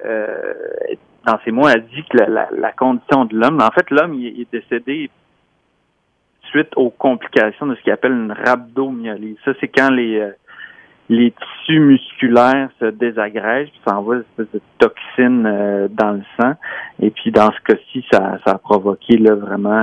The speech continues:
euh, une, une infection, là, au niveau, euh, du, euh, euh, du foie, euh, je crois. Euh, puis c'est, c'est ce qui fait que le, l'homme est décédé. Euh, et donc, le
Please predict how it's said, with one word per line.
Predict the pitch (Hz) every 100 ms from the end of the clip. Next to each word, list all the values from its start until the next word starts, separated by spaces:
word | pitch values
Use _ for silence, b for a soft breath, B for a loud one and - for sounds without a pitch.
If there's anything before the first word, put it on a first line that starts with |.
| 104
euh, | 98 95 - B B -
une, | - -
une | 104 104
infection, | 104 95 104 - - 110 110 107
là, | 101 101 101 98 98 104 -
au | 110
niveau, | 104 104 104 104 110 107
euh, | 98 98 98 98 _ _ _ _ _ - - 123 107
du, | 107 101 104
euh, | 104 101 101 101 107 B B B B -
euh, | 101
du | 101 107 - -
foie, | 113 110 -
euh, | 107 98
je | 98
crois. | - - 123 165 B B B -
Euh, | - 101 98 98 101 98 -
puis | - -
c'est, | 113 110 - - -
c'est | 107
ce |
qui | - - -
fait | 113
que | -
le, | 104 101 101 98
l'homme | - 107 107 107 101 -
est | 104
décédé. | 101 104 104 107 180 - B B B -
Euh, | 101 98 98 98 98 - - -
et | 120
donc, | 117 120 123 - - - -
le | - - - 120